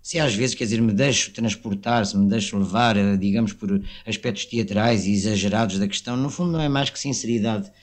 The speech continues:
e de que realmente que aquilo que se chama aquilo que não nos pertence. Mas,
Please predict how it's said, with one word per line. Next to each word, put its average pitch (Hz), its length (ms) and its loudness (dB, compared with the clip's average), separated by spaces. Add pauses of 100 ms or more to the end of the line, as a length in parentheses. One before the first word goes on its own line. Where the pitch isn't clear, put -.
(300)
e 117 120 -6
de 104 60 -6
que 113 100 -4
realmente 117 420 0
que 113 60 -4
aquilo 107 220 -4
que - 80 -14
se - 100 -8
chama 117 220 -2
aquilo 107 180 -4
que 101 100 -4
não 117 100 0
nos 101 120 -2
pertence. - 500 -6 (480)
Mas, 185 600 2